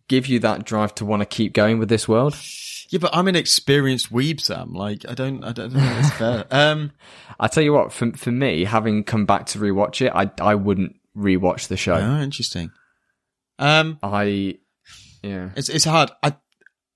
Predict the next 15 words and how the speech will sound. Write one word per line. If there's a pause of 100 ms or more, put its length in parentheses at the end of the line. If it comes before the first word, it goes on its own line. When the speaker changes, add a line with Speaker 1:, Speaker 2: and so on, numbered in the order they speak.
(260)
Speaker 2:
what
did
we
do
with
the
other
two?
We
didn't
put
S
A (140)
O (400)
or